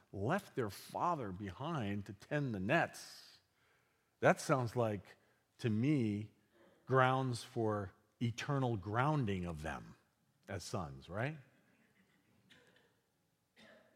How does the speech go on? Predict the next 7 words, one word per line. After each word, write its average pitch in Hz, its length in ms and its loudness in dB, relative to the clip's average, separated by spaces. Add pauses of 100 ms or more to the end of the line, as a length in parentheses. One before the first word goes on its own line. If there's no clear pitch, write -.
(180)
But 160 260 -2
that's 202 440 -2
what 196 160 -4
we 202 80 -4
see 214 240 -4
happening 185 500 -2
here. 82 340 -20